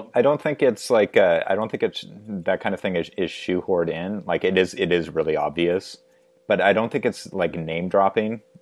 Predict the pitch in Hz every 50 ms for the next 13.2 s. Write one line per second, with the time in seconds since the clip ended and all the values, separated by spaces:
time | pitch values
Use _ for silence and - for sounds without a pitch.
0 | - - - - - 113 107 - - 110 98 82 - - - - 107 104 101 -
1 | 120 107 104 101 95 101 90 82 95 90 - - - 95 90 - 160 170 185 170
2 | 156 170 170 185 190 190 - - 185 170 151 135 - - 139 139 139 147 - -
3 | 123 120 123 131 139 - - - 98 98 95 95 90 - - - 120 117 117 117
4 | 120 120 - 143 131 131 123 - 170 170 165 156 131 104 92 - _ _ _ _
5 | _ _ _ - 170 202 208 180 180 151 131 135 139 139 147 - - 135 143 170
6 | 190 160 135 117 107 101 95 113 110 104 101 98 92 87 - 147 160 139 98 -
7 | 226 226 214 220 240 240 214 180 170 196 233 - - - - 127 113 113 - -
8 | 113 113 104 101 98 - _ _ _ - 107 107 110 110 - - 147 - - 120
9 | 117 - 160 160 160 156 139 123 - - - - 123 110 - - 117 104 95 -
10 | 98 95 98 92 87 80 90 90 90 92 90 85 - - 92 85 82 - - -
11 | 98 92 90 - 98 87 82 - - - - - _ _ _ _ _ _ _ _
12 | _ _ _ _ - - 92 92 90 - - - - 80 - - - 117 107 80
13 | 69 - -